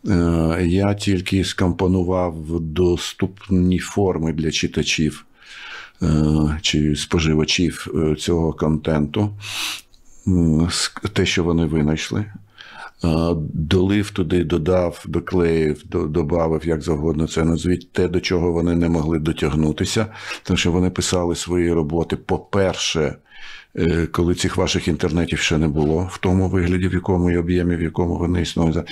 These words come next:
По-друге, вони були внаслідок очевидних об-, обставин відрізані від масонської цивілізації, якою є Сполучені Штати Америки, відповідно від тієї колосальної кількості матеріалів, які вс-, вона просто в англійській мові, очевидно,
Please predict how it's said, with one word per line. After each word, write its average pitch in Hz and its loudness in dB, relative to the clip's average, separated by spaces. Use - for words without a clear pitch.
По-друге, 101 2
вони 92 2
були 90 2
внаслідок 85 -2
очевидних 85 0
об-, - -2
обставин 104 0
відрізані 90 2
від 82 0
масонської 80 0
цивілізації, 76 -2
якою 85 2
є 82 2
Сполучені 78 0
Штати 76 -2
Америки, 95 0
відповідно 85 0
від 82 0
тієї 85 2
колосальної 85 0
кількості 80 -2
матеріалів, 98 0
які - -6
вс-, - -8
вона 92 4
просто 90 -2
в 82 0
англійській 85 2
мові, 98 2
очевидно, 90 -2